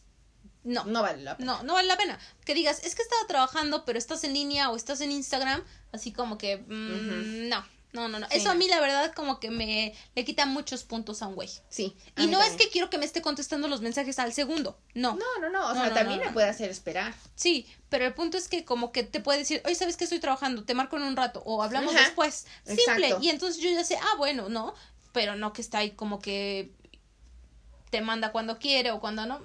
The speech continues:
Speaker 1: Eso a mí no me gusta.
Speaker 2: Sí,
Speaker 1: Cero
Speaker 2: no.
Speaker 1: crush, cero, cero
Speaker 2: Sí,
Speaker 1: crush.
Speaker 2: no.
Speaker 1: No, no, no.
Speaker 2: A mí también. Estoy a, a completo
Speaker 1: O
Speaker 2: favor.
Speaker 1: ¿sabes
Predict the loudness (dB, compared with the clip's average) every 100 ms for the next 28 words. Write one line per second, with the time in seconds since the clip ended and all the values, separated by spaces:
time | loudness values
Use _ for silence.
0 | -8 -8 -6 -8 -10 -14 -16 -18 -20 -20
1 | -20 -12 -4 -4 -4 -10 -14 -16 -8 -8
2 | -8 -14 -14 -14 -12 -14 -16 -16 -12 -12
3 | -14 -18 -20 -14 -10 -8 -8 -10 -12 -16
4 | -16 -8 -6 -6 -8 -14 -12 -10 -10 -12
5 | -16 _ _ -10 -6 -6 -6 2 2 4
6 | 2 0